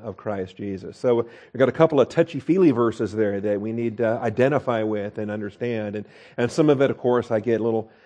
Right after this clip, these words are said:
snarky with, tongue-in-cheek, but there's actually critical principles to be found there that demonstrate what's in the driver's seat. Is it our thinking or is it our emotions?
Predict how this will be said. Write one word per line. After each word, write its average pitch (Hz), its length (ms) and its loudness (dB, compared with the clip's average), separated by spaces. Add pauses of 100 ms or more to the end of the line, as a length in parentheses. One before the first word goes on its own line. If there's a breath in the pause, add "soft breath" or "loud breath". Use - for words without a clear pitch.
(140 soft breath)
snarky 110 460 -4
with, 104 420 -4
tongue-in-cheek, 110 720 -4
but 127 160 4
there's 120 180 2
actually 127 520 2
critical 180 680 2
principles 156 640 -4 (140)
to 135 60 -8
be 110 80 -4
found 160 360 -4
there 104 260 -4 (400 loud breath)
that 123 220 2
demonstrate 127 840 2 (260 soft breath)
what's 127 300 2
in 151 80 0
the 139 80 0
driver's 147 420 2
seat. 107 260 0
Is 107 180 -4
it 117 100 4
our 113 100 6
thinking 156 460 2
or 139 100 6
is 120 140 2
it 123 80 2
our 127 140 4
emotions? 127 680 0